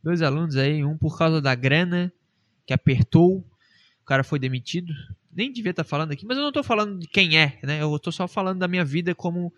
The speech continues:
é, o cara que faz a consultoria. Então, um cara saiu fora por causa de dinheiro e outro porque, sei lá,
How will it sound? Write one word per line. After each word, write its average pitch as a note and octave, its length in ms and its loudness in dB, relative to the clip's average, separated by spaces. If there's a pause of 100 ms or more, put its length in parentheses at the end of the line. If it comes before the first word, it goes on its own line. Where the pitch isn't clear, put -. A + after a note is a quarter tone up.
(640)
é, C#3 220 -2
o C3+ 40 -4
cara D3+ 300 2
que - 100 -12
faz D#3+ 160 0
a D#3+ 40 -4
consultoria. D#3+ 520 -4 (680)
Então, F3+ 180 -4
um F#3 40 -10
cara F#3 300 4
saiu F#3+ 280 2
fora A3+ 360 2
por - 120 -2
causa F3 200 2
de E3 60 -8
dinheiro G3+ 400 -2
e G#3+ 100 -2
outro G#3+ 300 2
porque, G3 680 0
sei - 180 -6
lá, C#3+ 200 -2